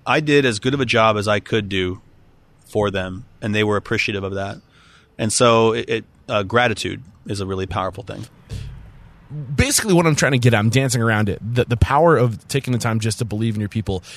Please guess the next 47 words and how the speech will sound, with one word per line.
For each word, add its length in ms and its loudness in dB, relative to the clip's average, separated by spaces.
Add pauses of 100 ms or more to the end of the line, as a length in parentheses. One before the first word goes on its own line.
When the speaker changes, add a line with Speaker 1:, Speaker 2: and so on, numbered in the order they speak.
(140)
Speaker 2:
and 120 0
the 80 2 (120)
impact, 440 -2
the 140 -6 (100)
influence 640 -2 (240)
that 160 -2
believing 500 -2
in 40 0
your 120 -2
people 260 -4
will 140 0
have 440 0
on 240 2
your 240 2
own 220 0
business 420 -2
when 80 0
you 100 0
let 200 -2
people 240 -4
go 180 0
and 100 2
you 60 -2
give 160 -2
them 140 0
that 100 -4
trust. 420 -6 (1160)
Speaker 1:
Well, 160 0 (200)
I 80 4
find 320 4
that, 200 4 (500)
um, 460 4
one 200 2
of 60 0
the 60 2
most 200 4
powerful 380 2
things 400 2
that 120 -2
you 120 0
can 180 0
Speaker 2:
Cheers. 80 0
Speaker 1:
do 260 6
in 120 2
life 320 4
is 180 -4
to, 220 -4